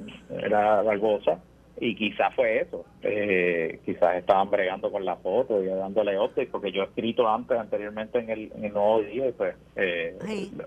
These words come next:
Speaker 1: utilizaban otra foto anterior a la, a la que ya tenían, pues no sé, a lo mejor fue eso, que se confundieron con, con el artículo de opinión el mismo día que se publica la nota de, de, de esta de los delegados.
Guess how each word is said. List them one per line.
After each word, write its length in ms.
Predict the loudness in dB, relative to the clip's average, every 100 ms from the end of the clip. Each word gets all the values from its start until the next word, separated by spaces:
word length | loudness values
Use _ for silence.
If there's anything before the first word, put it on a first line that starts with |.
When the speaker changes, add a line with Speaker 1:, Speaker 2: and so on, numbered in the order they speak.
| -6
Speaker 1:
utilizaban 480 | -2 -2 2 2 2
otra 240 | 2 0
foto 320 | 0 -2 -2 -4
anterior 440 | -4 -2 0 0
a 80 | 0
la, 100 | 0
a 160 | -2
la 100 | -4
que 120 | -2 0
ya 120 | 0
tenían, 380 | 0 0 0 0
pues 160 | -2
no 160 | -2 0
sé, 160 | 0 -2
a 80 | -6
lo 60 | 0
mejor 180 | 0
fue 220 | 4 4 4
eso, 180 | 0
que 80 | -6
se 120 | -8
confundieron 600 | -10 -8 -8 -2 -2 -2 -6 -6
con, 300 | -2 0 -2
con 240 | -2 -4 -4
el 260 | -8 -8 -14 -18 -20 -20 -20 -20 0
artículo 520 | 2 2 -2 -2 0 -2
de 40 |
opinión 360 | -4 -6 -6 -6
el 80 | -6
mismo 280 | -4 -2
día 180 | 0 -2
que 80 | -4
se 80 | -8
publica 420 | -8 -6 -4 -4
la 120 | -4
nota 340 | -6 -4 -4 -2
de, 260 | -4 -6 -12 -20 -20 -20 -16 -4 2
de, 400 | 4 4 2 -2 -4
de 140 | -2 0
esta 180 | 2
de 100 | 0
los 120 | 0 -4
delegados. 380 | -4 -2 -4